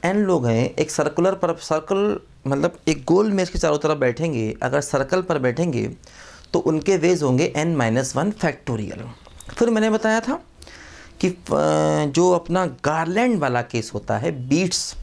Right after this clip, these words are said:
है ना, बीड्स से जो हम गार्लैंड बनाते हैं, फ्लावर से जो गार्लैंड बनाते हैं, उसमें टू से डिवाइड और कर देते हैं, n minus one factorial divide by two। देखो, जैसे क्वेश्चन क्या है, "Twenty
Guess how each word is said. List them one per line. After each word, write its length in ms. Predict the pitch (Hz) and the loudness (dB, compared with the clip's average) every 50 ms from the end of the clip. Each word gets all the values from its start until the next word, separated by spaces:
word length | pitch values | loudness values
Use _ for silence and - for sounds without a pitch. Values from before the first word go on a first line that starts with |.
| - - - - - - - | -16 -16 -20 -20 -16 -8 -6
है 60 | 170 | -4
ना, 100 | - - | -2 -2
बीड्स 380 | 160 139 131 151 165 185 180 - | -2 0 2 2 2 2 0 2
से 140 | - 185 170 | 2 2 4
जो 120 | 151 165 | 4 4
हम 180 | 170 175 160 127 | 2 2 2 2
गार्लैंड 460 | 123 117 113 113 123 156 180 180 156 | 2 2 2 2 2 2 0 0 0
बनाते 340 | 131 113 110 107 - - 113 | 0 0 0 0 0 0 0
हैं, 160 | 139 190 190 | 0 -2 -2
फ्लावर 380 | - 131 123 123 123 127 160 170 | 0 0 2 2 2 2 0 -2
से 140 | - - 147 | -2 -2 -2
जो 120 | 147 151 | -2 0
गार्लैंड 320 | 135 131 120 135 175 196 170 | 0 0 0 0 -2 -2 -2
बनाते 340 | 123 107 107 - - 107 | -2 -2 -2 -2 -2 -2
हैं, 240 | 117 - - - - - - - - - - - - - - | -2 -4 -6 -10 -16 -20 -20 -20 -20 -20 -20 -20 -6 -4 -4
उसमें 260 | 160 - - 220 226 | -2 0 0 0 0
टू 280 | 226 - 240 254 269 269 | 0 0 0 2 2 2
से 140 | - 202 | 2 0
डिवाइड 380 | 151 135 123 107 107 110 107 - - | 0 2 2 2 2 2 0 0 -2
और 160 | 110 104 101 - | -2 -2 -2 -4
कर 100 | - 92 | -6 -6
देते 260 | 90 101 92 - 107 | -4 -6 -4 -4 -4
हैं, 160 | 104 101 107 - | -4 -4 -4 -2
n 260 | - 147 165 165 156 139 | -2 0 0 0 0 0
minus 260 | 127 135 131 123 131 | 0 0 0 0 -2
one 140 | 127 131 127 - | -2 -2 -2 -2
factorial 480 | 123 107 - - - 104 107 160 196 | -2 -2 -2 -2 0 2 2 2 2
divide 320 | 180 160 117 104 92 - - | 2 2 2 2 0 0 0
by 160 | - 160 214 | 0 0 -2
two। 180 | - - - - - - - - - - - - - - | -2 -6 -10 -12 -12 -16 -18 -20 -20 -20 -20 -6 -2 0
देखो, 160 | 135 131 147 | 0 2 2
जैसे 280 | 151 190 196 - 214 214 214 - - - - - - - - - - - - - - - - | 0 0 0 0 -2 -2 -2 -6 -14 -18 -18 -18 -20 -18 -16 -12 -12 -12 -12 -12 -8 -2 -2
क्वेश्चन 280 | 180 180 233 214 214 | 0 2 2 2 2
क्या 140 | 208 208 208 | 2 2 2
है, 240 | 208 208 208 - - | 0 0 -4 -2 0
"Twenty 440 | - 202 196 196 196 196 247 254 | 0 2 2 2 0 2 2 0